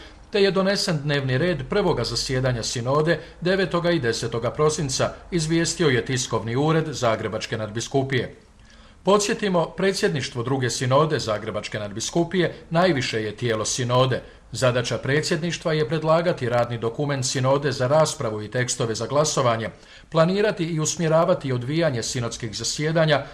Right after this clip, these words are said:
jamčiti odvijanje sinodskih zasjedanja u skladu s pravilnikom sinode i kanonskim propisima,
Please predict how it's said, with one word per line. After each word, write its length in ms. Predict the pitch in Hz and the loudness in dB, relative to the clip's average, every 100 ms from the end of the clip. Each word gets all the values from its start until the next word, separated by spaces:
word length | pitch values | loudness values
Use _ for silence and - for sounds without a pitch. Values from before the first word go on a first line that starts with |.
| - - | -20 -2
jamčiti 520 | 175 202 190 175 165 | 4 4 2 -2 0
odvijanje 480 | 156 143 185 180 127 | 0 0 0 0 0
sinodskih 500 | 120 131 123 - 110 | -2 -2 -2 -4 -8
zasjedanja 540 | 120 - 143 143 139 123 | -6 -4 -2 0 0 0
u 60 | |
skladu 340 | - 151 143 139 | -2 0 0 0
s 120 | - | 0
pravilnikom 560 | 151 160 135 117 110 | 2 4 2 -4 -6
sinode 500 | - 135 131 143 147 | -6 -2 2 2 2
i 80 | 123 | -2
kanonskim 460 | 120 113 104 - 107 | -2 -4 -6 -10 -4
propisima, 640 | 151 160 170 - 175 160 | -2 0 -2 -2 2 0